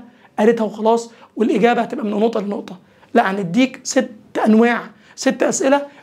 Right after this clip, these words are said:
عبارة عن تلات أنواع من الأسئلة يقيسوا فهمك، يقيسوا الكلمات، ويقيسوا قراءتك للقطعة.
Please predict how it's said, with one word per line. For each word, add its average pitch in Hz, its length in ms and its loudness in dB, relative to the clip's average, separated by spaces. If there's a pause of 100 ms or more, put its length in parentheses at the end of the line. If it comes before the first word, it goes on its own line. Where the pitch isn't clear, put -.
(140)
عبارة 220 240 2
عن 202 140 -4
تلات 240 220 -2
أنواع 226 400 -4
من 226 200 0
الأسئلة 233 680 -4 (280)
يقيسوا 233 260 0
فهمك، 247 400 0
يقيسوا 240 220 -2
الكلمات، 220 440 0 (380)
ويقيسوا 247 460 2
قراءتك 240 640 0
للقطعة. 202 640 -4